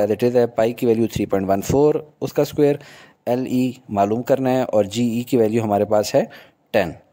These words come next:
अब इसको सॉल्व करते हैं, टू स्क्वायर हो गया फ़ोर, इधर फ़ोर, थ्री पॉइंट वन फ़ोर का स्क्वायर नाइन पॉइंट एट फ़ाइव और ये एलई ओवर टेन ई, एलई ओवर टेन। ये फ़ोर फ़ोर आपस में कट जाएगा और हमारे पास एलई की वैल्यू आ जाएगी, टेन ऊपर चला जाएगा, divided by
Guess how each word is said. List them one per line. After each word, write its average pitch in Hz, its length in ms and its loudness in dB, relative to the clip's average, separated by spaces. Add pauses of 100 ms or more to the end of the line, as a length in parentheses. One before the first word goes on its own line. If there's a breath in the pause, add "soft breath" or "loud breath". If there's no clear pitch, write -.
(580 soft breath)
अब 131 120 0
इसको 151 180 0
सॉल्व 143 220 0
करते 139 220 0
हैं, 127 100 0
टू - 120 2
स्क्वायर 127 260 2
हो 113 80 4
गया 101 140 2
फ़ोर, 160 600 2 (320 soft breath)
इधर 101 200 -2
फ़ोर, 147 560 2
थ्री 127 140 0
पॉइंट 117 180 0
वन 110 100 0
फ़ोर 123 200 0
का - 100 0
स्क्वायर 117 240 0
नाइन 98 160 -4
पॉइंट 107 180 0
एट 147 120 2
फ़ाइव 170 260 2
और 120 160 0
ये 135 200 0
एलई 117 220 2
ओवर 113 200 4
टेन 107 380 -2
ई, 92 120 -6 (360)
एलई 113 280 2
ओवर 139 180 4
टेन। 85 300 -4 (520 loud breath)
ये 151 60 -2
फ़ोर 196 220 2
फ़ोर 202 160 2
आपस 170 220 0
में 151 100 -2
कट 131 180 0
जाएगा 151 360 2 (540 loud breath)
और 113 180 2
हमारे 110 280 0
पास - 460 -2 (160)
एलई 127 280 -2
की 151 120 -4
वैल्यू 120 260 2
आ 107 120 4
जाएगी, 117 340 0
टेन 120 220 -2
ऊपर 117 200 -2
चला 123 220 2
जाएगा, 120 300 2
divided 113 440 2
by 123 120 2